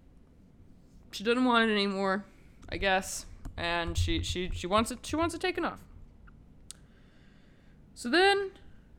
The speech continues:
the three beggars show up. And, um,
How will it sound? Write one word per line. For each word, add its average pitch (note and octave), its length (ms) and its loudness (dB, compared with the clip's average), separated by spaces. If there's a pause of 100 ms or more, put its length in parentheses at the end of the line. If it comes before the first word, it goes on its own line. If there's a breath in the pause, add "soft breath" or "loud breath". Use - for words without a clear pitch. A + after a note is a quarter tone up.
(140)
the B3 80 -2
three E4 180 6
beggars C4 360 4
show D#3 260 0
up. F#3+ 300 2 (1800 loud breath)
And, F3 680 2
um, D#3+ 520 4